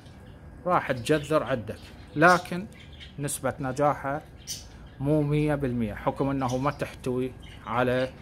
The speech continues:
آه، غصن أو ساق مثل هذيك. هذا كل ما يتعلق نبات القفص الصدري.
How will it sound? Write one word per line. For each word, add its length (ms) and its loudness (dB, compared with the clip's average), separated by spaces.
آه، 460 0
غصن 540 4
أو 180 0
ساق 460 2
مثل 320 -4
هذيك. 400 -6
هذا 180 4
كل 200 0
ما 160 0
يتعلق 460 0
نبات 480 2
القفص 440 -2
الصدري. 540 0